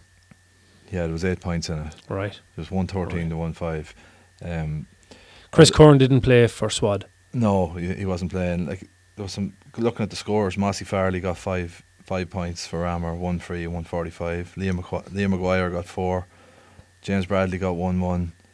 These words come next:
Speaker 1: Sean Brady got a point. Brian Quilty got one two. Stephen Monaghan got a point. Uh, so, like,
Speaker 2: Yeah.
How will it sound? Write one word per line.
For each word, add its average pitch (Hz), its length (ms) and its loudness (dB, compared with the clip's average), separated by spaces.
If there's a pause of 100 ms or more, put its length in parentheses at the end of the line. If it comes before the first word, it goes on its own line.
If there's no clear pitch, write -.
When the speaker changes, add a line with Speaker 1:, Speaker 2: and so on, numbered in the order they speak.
(300)
Speaker 1:
Sean 92 300 -2
Brady 90 260 -2
got 87 160 -4
a 87 40 -6
point. 90 360 -6
Brian 95 220 -2
Quilty 90 340 -8
got 90 120 -4
one 87 220 -4
two. 90 360 -8
Stephen 90 340 -6
Monaghan 90 320 -4
got 90 140 -6
a 85 40 -8
point. 87 380 -8 (1000)
Uh, 85 200 -6
so, 180 160 -2
like, 190 120 0
Speaker 2:
Yeah. 175 160 -2